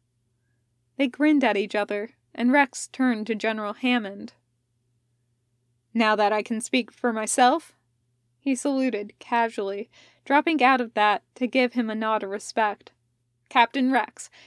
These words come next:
Commander in the Grand Army of the Republic, second to General Kenobi. Thank you for your assistance and safe haven, sir." Hammond nodded back, cautious and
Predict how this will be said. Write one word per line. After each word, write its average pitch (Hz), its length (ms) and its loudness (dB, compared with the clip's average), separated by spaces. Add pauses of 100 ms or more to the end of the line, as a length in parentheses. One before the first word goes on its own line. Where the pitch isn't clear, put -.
(120)
Commander 339 400 4
in 330 120 4
the 254 80 2
Grand 285 440 2
Army 240 340 2
of 233 100 0
the 233 80 0
Republic, 233 640 -2 (180)
second 262 520 2
to 247 100 -2
General 220 400 -2
Kenobi. 226 580 -2 (480)
Thank 269 240 6
you 320 100 6
for - 120 -2
your 254 200 4
assistance - 720 -4 (120)
and 240 120 2
safe 320 280 2
haven, 214 420 0
sir." - 460 0 (2000)
Hammond 208 440 -4 (100)
nodded 226 460 -2
back, 220 400 4 (440)
cautious 302 600 2
and 226 260 -4